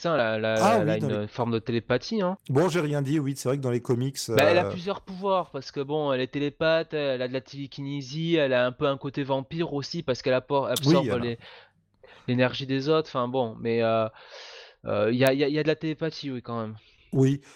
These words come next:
Speaker 2: et puis, euh, on a un, alors déjà, elle, elle m'a rappelé un peu, euh, Callisto dans X-Men trois, qui n'était absolument pas Callisto, qui avait pas le même look, qui avait même pas du tout les mêmes pouvoirs, elle était super rapide, je crois, dans X-Men trois.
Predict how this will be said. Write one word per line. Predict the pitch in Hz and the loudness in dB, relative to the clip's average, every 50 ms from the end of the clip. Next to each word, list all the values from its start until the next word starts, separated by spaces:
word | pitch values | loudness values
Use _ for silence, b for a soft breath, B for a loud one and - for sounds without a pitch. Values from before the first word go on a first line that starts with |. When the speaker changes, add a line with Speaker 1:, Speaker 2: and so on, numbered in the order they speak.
| B B - | B B -2
Speaker 2:
et | 131 127 | -2 -2
puis, | - - 147 151 165 180 175 | -2 -2 -4 -2 0 2 2
euh, | 143 131 135 - | 2 2 0 -2
on | 135 131 135 | -2 -2 0
a | 139 135 127 | 0 0 0
un, | 127 139 147 139 | 0 -2 -4 -4
alors | 139 135 123 117 117 113 | -2 0 0 0 0 0
déjà, | 110 120 143 151 160 156 | 0 2 2 2 2 2
elle, | 160 160 147 | 0 0 0
elle | 127 120 | 0 0
m'a | 120 123 110 | 0 0 0
rappelé | 117 - - - - 143 | 0 -2 -2 -2 -2 -2
un | 127 117 | -2 -2
peu, | - - 156 151 123 | -4 -4 -2 -2 -2
euh, | 110 | -2
Callisto | - - 139 120 123 123 - - - 143 143 147 151 | -2 0 0 0 0 -2 -6 -2 0 2 2 2 2
dans | 131 120 113 113 117 | 0 0 0 -2 -2
X-Men | - 135 - - - 135 127 123 | -4 -6 -6 -4 -2 -2 -2 -2
trois, | - 143 147 143 | 0 0 0 0
qui | - - 127 113 | -2 -4 -4 -2
n'était | 117 113 - 131 | -2 -2 -2 -2
absolument | 107 - - - 139 139 143 | -4 -2 -2 0 0 0 0
pas | - - 147 | 0 0 0
Callisto, | - 143 131 123 120 - - 127 147 B B B B B B B B _ | 0 0 0 0 0 -2 -2 -2 -2 B B B B B B B B _
qui | - 135 | 2 2
avait | 123 123 | 2 4
pas | - 147 | 2 2
le | 139 | 2
même | 135 135 131 135 | 2 0 0 0
look, | 143 160 - - | 0 0 -2 -2
qui | - 131 | -2 -2
avait | 110 110 | 0 2
même | 120 135 139 | 0 0 0
pas | - - 151 | 0 0 0
du | 135 131 139 | 0 0 -2
tout | - - 170 | -4 -2 0
les | 147 131 | 0 0
mêmes | 117 120 120 | 0 0 -2
pouvoirs, | 113 - 135 117 113 123 127 127 113 | -4 -6 -6 -2 0 2 2 2 2
elle | 107 | -2
était | 95 - 104 | -4 -4 -6
super | - - 135 - - 120 98 | -8 -8 -4 0 0 2 2
rapide, | 113 113 - 139 123 | 0 0 -2 -4 -6
je | - | -2
crois, | - 127 | 0 0
dans | 110 | 0
X-Men | 110 104 - - 110 110 | 0 -2 -4 -6 -6 -4
trois. | - - 131 151 175 | -2 0 0 0 -2